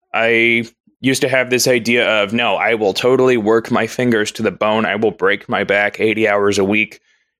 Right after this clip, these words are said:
doing this because that's what I love." But in the seasons of waiting that I've had for the food truck, I have been given time to, uh, prepare and be debt-free and take steps to really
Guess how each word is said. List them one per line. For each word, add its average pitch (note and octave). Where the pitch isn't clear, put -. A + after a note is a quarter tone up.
doing A#2+
this C3
because A#2
that's A2+
what G#2+
I F#2
love." G2+
But C3+
in F3
the E3
seasons D#3
of B2
waiting C3
that A#2
I've A2
had A2+
for B2
the B2+
food A2+
truck, -
I G#2+
have B2
been B2
given A2+
time G#2+
to, G#2
uh, G2
prepare G#2+
and G2
be A2+
debt-free G#2+
and G2
take A#2
steps -
to G2+
really A2